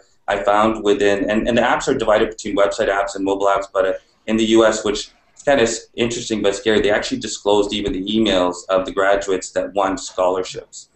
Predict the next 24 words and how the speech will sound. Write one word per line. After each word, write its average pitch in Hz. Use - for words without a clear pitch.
Um, 98
and, 107
uh, 104
just 135
one 117
last 113
point, 110
which 104
I'll 101
conclude 104
with, 98
is 95
that 95
there 113
is 127
a, 110
um, 95
a 98
website 107
called 101
datacatalogs 98
dot 95
org, 98
which 95